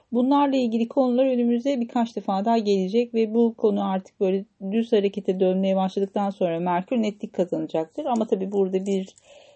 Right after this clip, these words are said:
e, güneş tutulması yaşayacağımız için önemli bir dinamik. Peki, e, bakalım neler oldu. E, güneş tutulmasına, e, gelmeden önce,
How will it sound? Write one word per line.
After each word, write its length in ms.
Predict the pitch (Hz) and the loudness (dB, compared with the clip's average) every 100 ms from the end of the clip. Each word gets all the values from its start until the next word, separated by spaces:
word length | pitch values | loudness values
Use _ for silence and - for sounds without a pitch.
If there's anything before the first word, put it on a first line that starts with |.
| _ - | _ 2
e, 280 | 185 180 175 180 170 - _ _ _ - | 4 6 4 0 -4 -8 _ _ _ -4
güneş 320 | 196 208 196 | 2 2 2
tutulması 440 | - 202 180 185 | -2 -2 -2 -2
yaşayacağımız 520 | 180 - 165 170 165 - | -6 -4 -6 -4 -6 -8
için 140 | 359 | -6
önemli 360 | 277 196 175 165 | -4 -4 -6 -8
bir 120 | 165 | -6
dinamik. 400 | 160 - 170 - _ | -4 -4 -6 -12 _
Peki, 500 | 330 - - 226 - - _ 226 | -4 -2 -2 0 -2 -6 _ 4
e, 260 | 226 220 220 _ - | 6 6 2 _ 6
bakalım 380 | 269 320 311 277 | 6 6 6 6
neler 320 | 247 226 220 | 8 6 4
oldu. 560 | 190 175 170 214 311 - - - - - _ | 4 2 2 0 -2 -6 -20 -20 -20 -20 _
E, 200 | - 226 | 8 8
güneş 360 | 214 254 330 - | 10 6 6 2
tutulmasına, 1040 | 294 - 302 294 285 - 302 285 285 311 - | -6 0 2 2 0 0 0 4 4 2 -4
e, 260 | 262 226 226 | 0 4 4
gelmeden 760 | 214 208 262 285 269 220 202 | 6 8 8 8 6 6 4
önce, 520 | 202 202 208 285 294 | 2 0 0 0 0